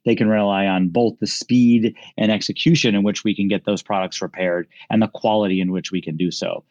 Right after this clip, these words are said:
um, all in a very, very customer-centric mentality. And I think the move to e-commerce and the move to using more technology, a lot of people have lost that customer intimacy.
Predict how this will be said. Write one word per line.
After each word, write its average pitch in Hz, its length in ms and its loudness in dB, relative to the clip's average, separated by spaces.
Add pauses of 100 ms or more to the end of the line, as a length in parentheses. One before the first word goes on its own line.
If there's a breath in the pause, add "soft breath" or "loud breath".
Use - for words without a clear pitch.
(260 loud breath)
um, 113 220 2
all 160 380 2
in 120 140 -4
a 110 60 -2
very, 123 640 -2
very 107 340 -4
customer-centric 92 1040 -10
mentality. 87 640 -4
And 87 100 0
I 90 80 0
think 104 300 -2 (340 loud breath)
the 104 400 2
move 131 500 6 (120)
to 135 100 0
e-commerce 101 680 0
and 101 100 2
the 95 60 2
move 113 300 4
to - 100 0
using 101 260 4
more 95 140 2
technology, 90 720 0 (200 loud breath)
a - 60 0
lot 117 180 4
of 117 80 -2
people 110 320 0
have 87 60 -8
lost 107 320 -2
that 95 160 -4
customer 90 400 -6
intimacy. 87 640 -4